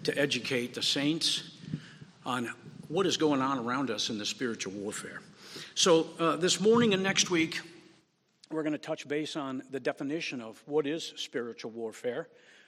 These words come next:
We're gonna touch base on and show you scriptures that who is at war with us? Who is this war all about? We're gonna touch and look in Revelation about what happened, that it all went wrong in heaven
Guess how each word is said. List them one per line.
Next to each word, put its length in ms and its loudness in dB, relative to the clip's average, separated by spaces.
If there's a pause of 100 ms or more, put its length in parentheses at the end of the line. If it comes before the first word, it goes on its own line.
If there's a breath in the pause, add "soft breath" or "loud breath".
(240 soft breath)
We're 100 -4
gonna 180 -4
touch 300 -8
base 280 -4
on 240 -2
and 120 -6
show 180 -4
you 140 -4
scriptures 640 -8 (420 soft breath)
that 160 -4 (140)
who 180 -4
is 160 -4
at 160 -8
war 260 -6
with 220 -12
us? 460 -16 (1040)
Who 200 -4
is 160 -10
this 180 -10
war 240 -6
all 160 -6
about? 360 -10 (360 loud breath)
We're 80 -8
gonna 140 -2
touch 500 -8
and 160 -8
look 200 -6
in 100 -4
Revelation 800 -6 (300 soft breath)
about 260 -6
what 140 -2
happened, 420 -6
that 100 -4
it 120 -6
all 220 -2
went 180 -4
wrong 340 -2
in 80 -8
heaven 400 -6